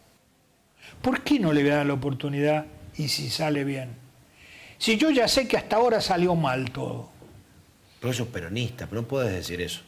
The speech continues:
Speaker 1: No, no, yo no soy peronista.
Speaker 2: ¿Ves? ¿Cómo que no?
Speaker 1: No. Yo soy justicialista.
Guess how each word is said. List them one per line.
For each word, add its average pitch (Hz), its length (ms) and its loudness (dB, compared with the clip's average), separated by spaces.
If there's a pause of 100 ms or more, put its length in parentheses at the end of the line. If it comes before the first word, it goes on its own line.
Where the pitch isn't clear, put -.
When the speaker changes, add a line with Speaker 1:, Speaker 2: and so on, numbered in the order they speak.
Speaker 1:
No, 151 240 2
no, 120 220 -6
yo 165 140 2
no 160 100 0
soy 120 200 -4
peronista. 110 680 -12 (840)
Speaker 2:
¿Ves? 185 220 -4 (540)
¿Cómo 113 260 -4
que 98 100 -6
no? 90 160 -8 (240)
Speaker 1:
No. - 160 -10 (580)
Yo 175 240 0
soy 190 360 2 (100)
justicialista. - 1400 -4